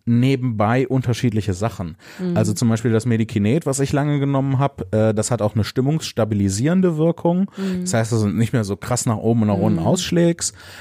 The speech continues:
Speaker 1: Ähm, was natürlich, wenn das was ist, womit du Probleme hast, ein Vorteil für dich sein kann. Wenn das was ist, w-, womit du keine Probleme hast,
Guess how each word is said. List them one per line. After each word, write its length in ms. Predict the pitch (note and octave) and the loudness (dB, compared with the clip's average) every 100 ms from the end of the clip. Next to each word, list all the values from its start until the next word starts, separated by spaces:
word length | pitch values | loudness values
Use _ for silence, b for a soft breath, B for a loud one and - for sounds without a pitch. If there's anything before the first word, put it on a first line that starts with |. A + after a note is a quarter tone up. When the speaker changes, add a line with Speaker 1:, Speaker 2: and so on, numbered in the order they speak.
| B - | B -2
Speaker 1:
Ähm, 460 | A#2+ A#2 A2+ A#2 A#2 B B | 2 4 4 4 2 B B
was 340 | - A2 B2 - | -4 0 0 0
natürlich, 640 | B2 - B2 A2+ A2 - | -2 2 0 2 -2 -2
wenn 160 | A2+ A2 | 0 2
das 220 | G#2+ - | 0 0
was 180 | G#2 - | -2 0
ist, 220 | A2 - | -2 0
womit 180 | G#2 G2+ | -2 -2
du 60 | |
Probleme 480 | F#2 G2+ A2 D#3+ D3 | -4 0 2 2 2
hast, 340 | A#2 B2 - A#2 | 0 0 -2 -4
ein 80 | |
Vorteil 400 | B2 E3 E3+ A2 | 0 0 0 -2
für 160 | F#2 F#2 | -2 -4
dich 140 | F2+ | -4
sein 280 | - E2 D#2+ | -2 -2 -2
kann. 320 | - D#2+ E2 | -2 -2 -2
Wenn 140 | F#2 G#2 | 0 0
das 220 | G#2+ - | 0 0
was 160 | A2 - | -2 0
ist, 400 | B2 B2 - A2+ | -2 -2 -4 -6
w-, 360 | G#2 G2+ G#2+ | -6 -6 -2
womit 300 | A2+ A2 A2 | 0 0 0
du 60 | G2+ | -4
keine 240 | C#3 F#3 | -2 -2
Probleme 500 | - A#2 G#2+ G#2 G2+ | 0 0 2 2 2
hast, 320 | G#2+ C#3 - | 2 0 -4